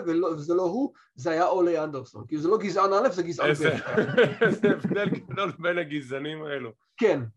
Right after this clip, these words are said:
Speaker 1: כן,
Speaker 2: שלא,
Speaker 1: אבל
Speaker 2: שלא נדבר על העובדה שבהתחלה קראו להם קיין וקול, ולא
Speaker 1: נכון.
Speaker 2: בוקר טי וסטיבי ריי.
Speaker 1: נכון מאוד. ואני חשבתי על זה היום, זו אלגוריה מאוד מעניינת,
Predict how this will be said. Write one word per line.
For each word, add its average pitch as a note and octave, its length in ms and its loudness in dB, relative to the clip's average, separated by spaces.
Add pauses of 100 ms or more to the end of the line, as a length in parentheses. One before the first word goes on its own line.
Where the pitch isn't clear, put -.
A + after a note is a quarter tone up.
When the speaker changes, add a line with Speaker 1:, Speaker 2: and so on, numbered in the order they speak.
(100)
Speaker 1:
כן, C#3+ 220 -2
Speaker 2:
שלא, E3 240 2
Speaker 1:
אבל C#3+ 100 2
Speaker 2:
שלא D#3+ 260 0
נדבר F#3+ 300 2
על F#3 80 2
העובדה F3 260 -2
שבהתחלה E3 460 -4
קראו E3 220 -8
להם D#3+ 200 -2
קיין F3 480 -2
וקול, C#3 580 -6 (300)
ולא B2 220 -4
Speaker 1:
נכון. D3+ 180 -2
Speaker 2:
בוקר D3 140 -10
טי D3 240 -8
וסטיבי B2+ 340 -10
ריי. A#2 160 -10 (640)
Speaker 1:
נכון B2+ 400 -4
מאוד. C#3 280 0 (420)
ואני E3+ 1120 0
חשבתי A#3+ 400 -6
על F4+ 80 -2
זה C#4 160 -4
היום, C4+ 280 -4
זו E3+ 120 -2
אלגוריה F#3 420 -2
מאוד G3+ 240 -2
מעניינת, E3 600 -2